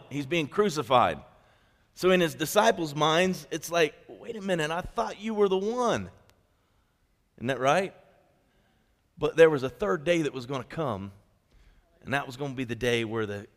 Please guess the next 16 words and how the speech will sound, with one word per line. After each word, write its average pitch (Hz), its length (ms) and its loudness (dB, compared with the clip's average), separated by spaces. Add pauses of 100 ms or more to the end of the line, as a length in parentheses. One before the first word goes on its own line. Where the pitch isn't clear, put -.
the 110 80 -18
king 107 540 -6 (680)
rises 127 440 -4
out 127 140 -2
of 110 60 -4
the 110 100 -4
grave, 107 480 -8 (1600)
a - 60 -18
savior 117 600 -6 (1700)
who 120 100 -4
has 104 160 -6
died 131 500 0
for 120 140 -10
the 131 100 -6
world, 110 360 -2
not 156 360 0